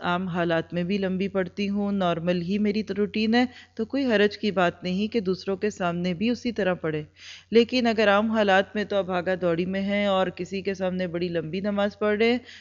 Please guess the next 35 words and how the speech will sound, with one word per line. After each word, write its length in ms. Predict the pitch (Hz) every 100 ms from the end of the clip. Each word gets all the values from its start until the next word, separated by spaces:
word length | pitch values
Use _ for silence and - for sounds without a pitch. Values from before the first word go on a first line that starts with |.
| _
تو 80 | 208
یہ 260 | 175 202
پھر 220 | 214 214 185
سوچ 520 | - 190 196 220 - _ _ -
اگر 200 | 190 196
اس 240 | 247 254
نیت 240 | 277 269 262
سے 220 | 262 254
ہے 180 | 247 240
کہ 160 | 240
دکھاوا 540 | 175 175 - 190 170 196
ہوگا، 480 | 196 190 185 190
لوگوں 400 | 196 175 170 185
کو 140 | 190 196
پتہ 200 | 190 -
چلے 360 | 95 139 190
گا، 120 | 196 214 - _ -
تو 100 | 226
درست 380 | 190 175 160 160
نہیں۔ 140 | 156 - _ _
لیکن 140 | 254 269
یہاں 160 | 285
ایک 120 | 294
چھوٹی 280 | 269 233 294
سی 120 | 277
بات 240 | 269 220 208
بھی 100 | 208
بتا 300 | 180 185 180 165
دوں 160 | 214
کہ 120 | 226
ہماری 480 | 214 190 180 185 214
دن 240 | 175 190 185
کی 180 | 208
پانچ 420 | 208 185 202 208 202
نمازیں 480 | 175 170 151 185